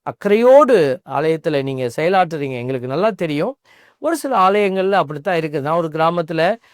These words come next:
ஆ, ப-, பணி செய்த போது, ஆ, அந்த இடத்துல நிறைய லைட்டு போட்டேன். அந்த ஒரு சின்ன கோயில் தான். அங்க வந்து ஒரு மூணு, நாலு லைட்டு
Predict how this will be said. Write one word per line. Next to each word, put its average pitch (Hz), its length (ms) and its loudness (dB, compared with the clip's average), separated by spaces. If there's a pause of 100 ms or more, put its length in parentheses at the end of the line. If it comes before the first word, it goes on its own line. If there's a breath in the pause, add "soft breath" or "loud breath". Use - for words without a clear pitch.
(220 soft breath)
ஆ, 151 600 2 (100)
ப-, 151 160 -4
பணி 170 180 -2
செய்த 160 280 -2
போது, 202 500 0 (340 soft breath)
ஆ, 156 420 4
அந்த 175 260 0
இடத்துல 190 280 -2
நிறைய 185 300 0
லைட்டு 190 320 0
போட்டேன். 151 300 -4 (180)
அந்த 139 240 -6
ஒரு 131 220 -6
சின்ன 214 300 -4
கோயில் 180 280 0
தான். 175 240 -2 (320 soft breath)
அங்க 180 180 -4
வந்து 196 220 2
ஒரு 180 140 2
மூணு, 185 220 -2
நாலு 165 240 0
லைட்டு 196 180 -2